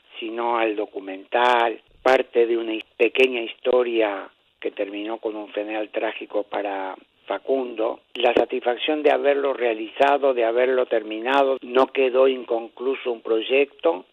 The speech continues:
y ahora la satisfacción de que la gente a través de las plataformas puedan verlo. Y esa es, eh,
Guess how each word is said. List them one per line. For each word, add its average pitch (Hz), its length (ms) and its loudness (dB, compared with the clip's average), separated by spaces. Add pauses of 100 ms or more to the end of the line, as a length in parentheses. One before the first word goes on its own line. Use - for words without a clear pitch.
y 151 480 2
ahora 131 560 4
la 120 220 -2
satisfacción 113 760 -6
de 123 140 -2
que 117 360 -2 (140)
la 117 220 0
gente 147 800 2
a 110 120 -4
través 110 400 -2
de 120 120 0
las 107 160 -6
plataformas 135 880 -2 (180)
puedan 110 380 4
verlo. 127 400 2 (160)
Y 131 160 4
esa 156 160 6
es, 165 220 6 (160)
eh, 120 580 0